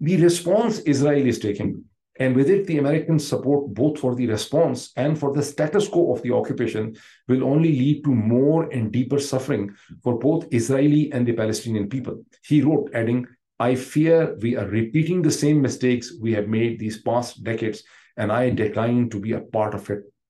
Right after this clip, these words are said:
for longer।" ने कहा कि जो response Israel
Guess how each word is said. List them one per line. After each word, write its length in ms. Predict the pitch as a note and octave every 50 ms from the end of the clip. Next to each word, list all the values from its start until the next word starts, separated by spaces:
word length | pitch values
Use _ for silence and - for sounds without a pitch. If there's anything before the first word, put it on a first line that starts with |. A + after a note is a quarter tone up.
| _ _ _ _ _ -
for 120 | G#2 G2+ G2+ G2 G2
longer।" 240 | G2+ A#2+ A2+ G#2 - - - _ _ - - - _ _ -
ने 60 | D3
कहा 140 | D#3 E3 F3
कि 140 | E3+ F3
जो 300 | D#3 - - C3+ D3+ D#3+
response 540 | D3 B2 A2+ - - B2 B2+ C#3+ D3+ D3 -
Israel 340 | - G#2 F#2+ A2+ A#2+ C#3 C#3